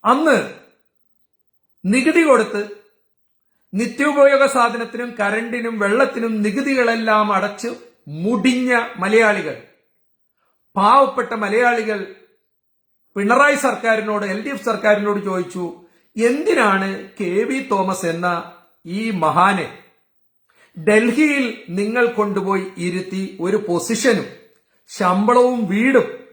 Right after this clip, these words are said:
ഉദ്യോഗസ്ഥനും കാറും എല്ലാം കൂടി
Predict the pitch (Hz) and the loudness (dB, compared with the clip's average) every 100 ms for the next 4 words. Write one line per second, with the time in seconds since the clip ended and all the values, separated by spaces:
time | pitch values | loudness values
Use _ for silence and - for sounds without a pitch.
0 | _ _ _ _ 180 202 170 254 269 254 | _ _ _ _ -8 -6 0 4 4 2
1 | 240 247 247 247 208 208 233 269 233 - | 0 0 0 -2 2 4 4 2 0 -6
2 | - 175 165 220 262 220 202 196 170 - | -12 -10 -6 -2 -2 -2 -6 -8 -10 -14